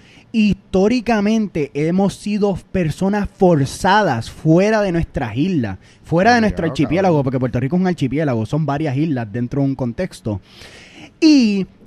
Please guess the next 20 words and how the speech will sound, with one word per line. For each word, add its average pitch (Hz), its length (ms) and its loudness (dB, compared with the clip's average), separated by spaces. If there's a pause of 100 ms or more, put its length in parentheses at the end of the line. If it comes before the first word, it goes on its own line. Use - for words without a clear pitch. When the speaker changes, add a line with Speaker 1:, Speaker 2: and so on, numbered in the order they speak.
(160)
Speaker 1:
esas 214 400 2
diferentes 226 580 2
personas 208 560 0
que 170 140 -4
se - 120 -4
han 185 120 -2
tenido 208 500 2
que 170 160 -2
ir 214 200 0
de 202 120 2
Puerto 202 340 0
Rico 196 560 0
han 180 280 -2
tenido 185 500 0
que 151 160 -8
crear 139 340 -4
su 151 280 -4
vida 151 480 -4
y 165 100 -6
su 123 220 -2